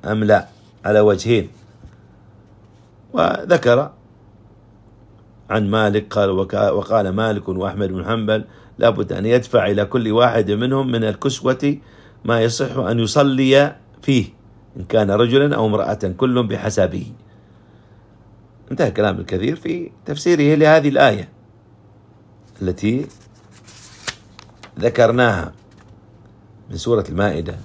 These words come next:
الآية التاسعة وثمانون. نأتي، نأتي أيضًا لحكم آخر من الأحكام المتعلقة بالفقير والمسكين، أن الم-، المسكين أيضًا من مصارف الزكاة كما أشرنا،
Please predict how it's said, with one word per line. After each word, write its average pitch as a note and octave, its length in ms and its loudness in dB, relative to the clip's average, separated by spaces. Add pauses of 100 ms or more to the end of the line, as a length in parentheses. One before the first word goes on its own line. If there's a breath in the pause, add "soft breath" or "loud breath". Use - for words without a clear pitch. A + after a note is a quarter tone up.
الآية G2 300 -2
التاسعة G#2 640 -2
وثمانون. G#2 880 -2 (1800 soft breath)
نأتي، - 400 -4
نأتي F3 320 -4
أيضًا A2+ 220 2
لحكم G#2 720 -6
آخر F#2+ 380 -6
من F#2+ 280 -12
الأحكام G2+ 480 -6
المتعلقة F2+ 720 -8
بالفقير - 1300 -8
والمسكين، F#2 1300 -6 (1400 soft breath)
أن D#3+ 160 0
الم-، B2+ 240 0
المسكين B2+ 560 -4 (200)
أيضًا A#2 240 2
من A#2 160 -4
مصارف G#2 380 0
الزكاة G2 420 -2
كما E2+ 320 -8
أشرنا، A2 500 -2